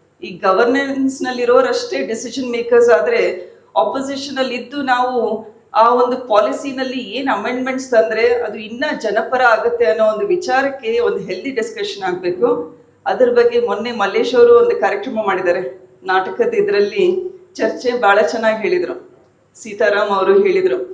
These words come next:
I think in a democracy ಚರ್ಚೆ ಅನ್ನೋದು is an integral part of democracy ಅಂತ.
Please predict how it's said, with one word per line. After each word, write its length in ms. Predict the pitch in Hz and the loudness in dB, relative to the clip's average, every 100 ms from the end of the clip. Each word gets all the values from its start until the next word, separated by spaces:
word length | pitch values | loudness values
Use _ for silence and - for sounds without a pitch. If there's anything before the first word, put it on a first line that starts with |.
| - - _ 175 | -16 -20 _ -12
I 180 | 196 220 | -10 -8
think 220 | 226 226 | -8 -10
in 240 | 208 185 220 | -12 -10 -6
a 120 | - | -2
democracy 680 | 202 202 202 214 202 - - | 0 0 -2 -2 -4 -4 -14
ಚರ್ಚೆ 400 | - 196 - - | -8 -6 -6 -6
ಅನ್ನೋದು 640 | 247 220 208 214 180 180 - | -4 -4 -2 0 0 0 -4
is 140 | - 202 | -10 -6
an 120 | 226 | -4
integral 460 | 190 180 226 226 226 | -4 -4 -6 -8 -6
part 320 | 196 185 185 | -2 -2 -4
of 120 | - | -6
democracy 600 | 175 165 165 175 143 165 | -4 -6 -8 -12 -14 -14
ಅಂತ. 300 | 165 - - | -16 -18 -20